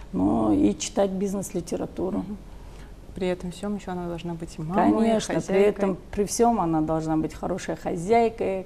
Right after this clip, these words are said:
Speaker 1: красивой женщиной, а, там, любимой супругой, ну и так далее.
Speaker 2: Мгм. А вот скажите, а какими трудностями часто, вот,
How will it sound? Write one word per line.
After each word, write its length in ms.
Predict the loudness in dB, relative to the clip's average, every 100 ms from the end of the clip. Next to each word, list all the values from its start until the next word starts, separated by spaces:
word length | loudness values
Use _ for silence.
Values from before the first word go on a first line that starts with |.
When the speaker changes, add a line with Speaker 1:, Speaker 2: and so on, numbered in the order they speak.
| -6
Speaker 1:
красивой 560 | -8 -6 -4 -2 0
женщиной, 880 | 0 0 0 0 0 -2 -4 -6 -8 -10 -16 -16 -16 -14
а, 540 | -10 -8 -8 -6 -6 -8 -8
там, 220 | -4 -2
любимой 380 | 0 2 0 -2
супругой, 1000 | -4 -8 0 2 2 0 0 0 -2 -4 -10 -14 -12 -8
ну 160 | -6 -6
и 40 |
так 240 | -8 -8 -2
далее. 360 | 0 0 0 -2
Speaker 2:
Мгм. 80 | -4 -6 -10 -12 -12 -14 -6
А 140 | -2 0
вот 120 | -2 -4
скажите, 520 | -6 -4 -4 -2 -2
а 400 | 0 -2 -2 -4 -8
какими 520 | -8 -2 0 0 -4 -6
трудностями 680 | -2 0 0 -2 -4 -6 -6
часто, 380 | -6 -8 -8 -8
вот, 120 | -8